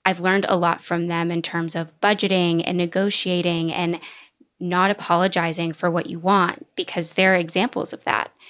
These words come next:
And they're really transparent with me. They'll talk me through it at points when I was like, "I don't want to talk about it."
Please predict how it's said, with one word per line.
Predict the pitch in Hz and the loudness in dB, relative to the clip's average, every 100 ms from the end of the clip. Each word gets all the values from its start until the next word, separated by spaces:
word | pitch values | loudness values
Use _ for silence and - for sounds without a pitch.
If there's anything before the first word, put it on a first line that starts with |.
| - - - | -20 -10 -2
And | 185 | 2
they're | 185 175 | 2 2
really | 185 185 | 2 0
transparent | - 175 170 - 170 - | 0 -2 -4 -4 -6 -6
with | - | -4
me. | 196 214 214 208 - | -2 0 0 -2 -6
They'll | 165 | -6
talk | 170 - 160 165 | -6 -6 -6 -4
me | 196 208 | 0 0
through | 208 196 202 | 0 0 2
it | 196 190 190 - - | 4 2 -2 -18 -2
at | - 175 | -2 0
points | - 180 170 - | 0 -2 0 -4
when | |
I | 175 | -4
was | 175 | -6
like, | 190 - _ | -8 -12 _
"I | - 254 | -4 -2
don't | 254 285 | -2 -2
want | 240 | -4
to | 240 | -4
talk | - 233 240 | -6 -6 -4
about | 226 208 202 196 | -4 -2 -2 -2
it." | 185 | -4